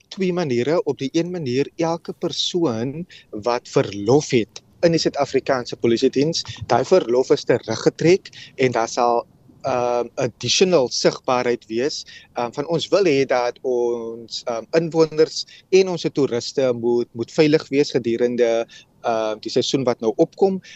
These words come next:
maar ook in terme van die sigbaarheid in die tweeduisend seshonderd nuwe beamptes wat kom. En ek hoor, uh, verlede week Vrydag dat die minister herhaaldelik praat weer eens van die tweeduisend seshonderd nuwe beamptes wat kom,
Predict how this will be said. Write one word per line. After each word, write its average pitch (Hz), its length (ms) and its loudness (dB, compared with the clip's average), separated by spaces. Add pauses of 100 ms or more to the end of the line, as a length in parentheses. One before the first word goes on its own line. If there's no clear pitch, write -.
maar 139 220 0
ook 202 360 2
in 135 140 -6
terme 143 380 -2
van 131 320 -4
die 123 220 -2
sigbaarheid 131 720 0
in 117 420 -6
die 117 200 0
tweeduisend 131 580 2
seshonderd 131 540 2
nuwe 120 240 2
beamptes 123 500 -2
wat 117 180 -2
kom. 113 220 -2 (340)
En 147 140 2
ek 160 120 2
hoor, 165 300 4 (320)
uh, 127 340 2
verlede 123 320 0
week 139 160 0
Vrydag 143 500 2
dat 123 160 -4
die 123 100 -4
minister 127 640 -2 (200)
herhaaldelik 156 1120 0
praat 131 340 0
weer 120 200 -2
eens 131 280 -2
van 120 380 -4 (240)
die 123 140 0
tweeduisend 127 480 0
seshonderd 131 540 0
nuwe 117 220 0
beamptes 131 520 -2
wat 117 140 -2
kom, 160 400 2